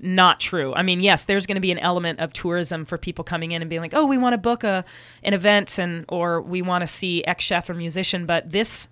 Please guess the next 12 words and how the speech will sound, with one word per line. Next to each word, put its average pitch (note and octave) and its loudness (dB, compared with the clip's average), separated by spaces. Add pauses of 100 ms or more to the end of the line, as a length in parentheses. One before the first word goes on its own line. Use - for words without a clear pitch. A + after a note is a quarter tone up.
I F3 -4
feel G#3+ 0
like F3 0
we F3+ -2
already F3+ 2
have E3 0 (120)
Cheers. F3 -2 (440)
People A3 0
coming G3 2
in G3 2
every F3+ -2
day, F3 4